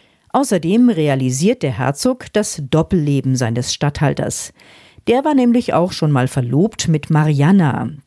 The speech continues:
die er aufgrund einer verzockten Mitgift dann sitzen ließ. Viele Wendungen, Verwicklungen, Heuchelei und schwarzen Humor wird das Publikum erleben.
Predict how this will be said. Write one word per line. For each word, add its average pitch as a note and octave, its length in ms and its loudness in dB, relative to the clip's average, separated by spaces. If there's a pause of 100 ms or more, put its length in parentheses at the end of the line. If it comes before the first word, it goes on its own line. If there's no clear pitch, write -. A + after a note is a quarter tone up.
(120)
die A#3+ 140 4
er A#3 140 0
aufgrund F3 520 -2
einer C#3+ 260 2
verzockten F#3 680 -4
Mitgift C#3 540 -4
dann G#3+ 340 0
sitzen - 420 -4
ließ. - 360 -12 (1300)
Viele D4 280 0
Wendungen, C#3 480 -2
Verwicklungen, E3 760 0
Heuchelei F3 500 2
und A3 100 -2
schwarzen E3+ 560 0
Humor D#3+ 520 4
wird C#3 160 -2
das C3 160 -2
Publikum C#3+ 560 -6
erleben. C#3+ 520 -6